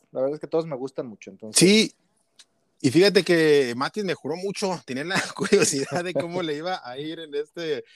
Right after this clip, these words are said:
Speaker 2: en esta segunda incursión en el podcast y no, no, muy, muy bien en su, en su elocuencia y su hilvanación de ideas.
Speaker 1: Sí, creo que no, no rebasó los diez estes en el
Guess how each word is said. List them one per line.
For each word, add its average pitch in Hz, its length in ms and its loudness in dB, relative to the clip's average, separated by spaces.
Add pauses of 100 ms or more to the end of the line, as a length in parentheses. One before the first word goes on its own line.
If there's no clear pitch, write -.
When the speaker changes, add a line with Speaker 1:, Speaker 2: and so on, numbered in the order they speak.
(220)
Speaker 2:
en 123 100 -4
esta 127 160 -2
segunda 143 340 0
incursión 131 320 0
en 165 100 0
el 120 140 0
podcast 165 600 0
y 113 280 -4
no, 123 160 -8
no, 165 240 -10
muy, 156 260 -4
muy 151 160 -6
bien 143 200 -2
en 147 100 -4
su, 110 340 -2 (440)
en 110 100 -2
su 120 120 2
elocuencia 143 880 4
y 110 140 -6
su 110 400 -6
hilvanación 104 480 -6
de - 80 2
ideas. 120 440 0 (420)
Speaker 1:
Sí, 135 260 -8
creo 156 160 -2
que 160 100 -8
no, 151 340 2
no 147 160 -6
rebasó 147 400 -4
los 151 220 -4
diez 151 240 -8
estes 151 400 -10
en 131 120 -14
el 113 120 -12